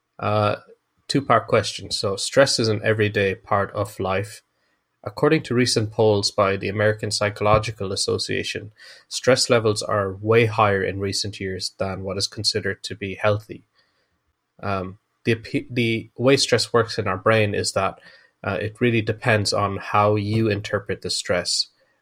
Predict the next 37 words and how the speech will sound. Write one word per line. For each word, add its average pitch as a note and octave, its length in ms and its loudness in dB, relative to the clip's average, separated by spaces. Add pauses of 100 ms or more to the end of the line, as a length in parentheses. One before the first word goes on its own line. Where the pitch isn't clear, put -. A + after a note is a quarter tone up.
um, G2 400 -8
how A2 160 0
you G2 220 -2
appraise A2 460 4
them, F#2+ 200 -2
we F2+ 120 -8
call F2+ 260 -2
it. F2 160 -8 (480)
So G#2+ 220 0
it G#2+ 240 -2
really A#2 200 4
does A2 240 4
lie G#2 180 4
in G2 100 -2
the G2 100 0
eye G2 140 2
of - 100 -8
the G#2+ 80 -4
beholder. F#2+ 680 -4 (540)
This A#2 220 0
is A2 60 0
the A2+ 80 6
way A2 100 8
it G2+ 80 0
works. G2 280 0
For G#2+ 140 2
example, G#2+ 680 2 (540)
you A2+ 140 0
have B2+ 120 4
a B2 60 0
stimulus G#2+ 540 2
or G2+ 140 6
event G2 300 -2
that - 140 -8
causes - 340 0
you G2 100 -8
stress, - 580 0